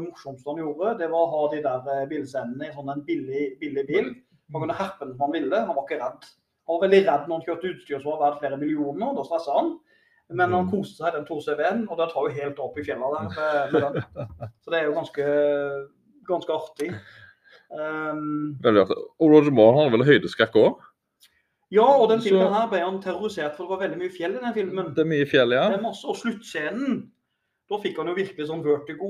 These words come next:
Speaker 1: høydeskrekk, for at da skal han jo klatre opp fjell, opp til de skurkene på toppen av et fjell. Eh, og da fikk han store problemer å gjøre de scenene, så han måtte jo ta va-, og, og dytte i seg valium,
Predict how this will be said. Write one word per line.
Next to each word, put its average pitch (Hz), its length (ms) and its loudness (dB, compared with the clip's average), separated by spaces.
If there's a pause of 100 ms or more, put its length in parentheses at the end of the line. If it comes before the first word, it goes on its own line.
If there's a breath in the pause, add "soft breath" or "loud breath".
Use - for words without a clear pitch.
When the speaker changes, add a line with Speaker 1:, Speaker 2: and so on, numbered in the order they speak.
Speaker 1:
høydeskrekk, 165 560 -6
for 175 140 -6
at 165 180 -10
da 170 160 -2
skal 160 160 -8
han 151 80 -6
jo 156 80 -14
klatre 147 300 -8
opp - 180 -18
fjell, 196 220 -4 (180)
opp - 160 -16
til 160 80 -6
de 147 80 -14
skurkene 147 480 -6
på - 80 -20
toppen 147 240 -8
av 156 80 -10
et 156 80 -14
fjell. 202 160 -4 (800)
Eh, 165 480 0
og 175 240 -4
da 165 120 4 (260)
fikk - 180 -14
han 175 80 -8
store 151 460 -4
problemer 139 340 -4
å 143 80 -2
gjøre 135 220 -4
de 131 100 -10
scenene, 143 460 -10
så 170 100 -8
han 170 80 -6
måtte 160 240 -8
jo 147 220 -2
ta 151 100 -4
va-, 147 240 -2
og, 165 320 -8
og - 80 -8
dytte 180 280 -6
i - 40 -8
seg 160 160 0
valium, 175 440 0